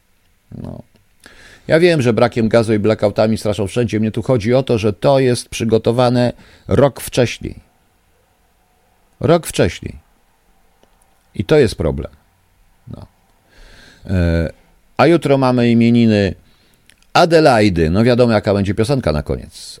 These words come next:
Agata, Abwin, Awit, Awita, Dobiemir, Elpin, Indracht, Indracht, Izydor, Jakub, Lubodrok, Modest, Przybygniew, Radomił, Saba, Strzeżesława, wszystkim solenizantom, Lubodrogowi, Indrachtowi też wszystkiego najlepszego. Ktoś zna jakiegoś Indrachta?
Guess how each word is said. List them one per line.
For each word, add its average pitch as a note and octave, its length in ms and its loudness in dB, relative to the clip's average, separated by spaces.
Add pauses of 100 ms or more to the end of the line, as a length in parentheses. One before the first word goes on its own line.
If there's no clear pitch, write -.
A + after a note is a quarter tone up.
Agata, A2 680 0
Abwin, D#2 920 -4
Awit, F#2 480 -2
Awita, A#2+ 460 0
Dobiemir, G#2+ 580 0
Elpin, G2 480 0
Indracht, F#2 800 -2
Indracht, F#2+ 920 -2 (600)
Izydor, A2 540 2
Jakub, G#2 460 0
Lubodrok, F#2+ 720 0
Modest, A2+ 480 0
Przybygniew, G2 720 -2
Radomił, A2+ 560 0
Saba, G2+ 380 0
Strzeżesława, C3+ 800 0
wszystkim C3 440 -4
solenizantom, A#2 800 0
Lubodrogowi, A2+ 720 0
Indrachtowi A2 600 -2
też A2 180 -2
wszystkiego - 380 -2
najlepszego. G2+ 520 -2
Ktoś F2+ 180 -6
zna G2 100 -2
jakiegoś F2+ 300 -6
Indrachta? F#2+ 520 -6